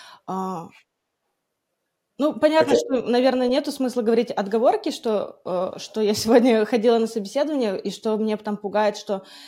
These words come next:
Speaker 1: там, э, я ходила на несколько. Есть риски определенные, потому что у меня тут фиксированная оплата, а там везде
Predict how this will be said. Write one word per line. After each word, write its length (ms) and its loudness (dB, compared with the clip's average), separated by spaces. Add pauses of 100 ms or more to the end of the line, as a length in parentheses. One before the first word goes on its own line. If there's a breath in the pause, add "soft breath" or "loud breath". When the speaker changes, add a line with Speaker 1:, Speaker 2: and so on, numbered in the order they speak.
(200 loud breath)
Speaker 1:
там, 280 -2 (140)
э, 300 0
я 140 2
ходила 240 4
на 80 2
несколько. 680 -4
Есть 360 0
риски 320 -2
определенные, 440 -4
потому 200 -8
что 140 -6
у 40 0
меня 100 0
тут 180 -10
фиксированная 640 -4
оплата, 480 -2
а 140 -8
там 300 -2
везде 560 -2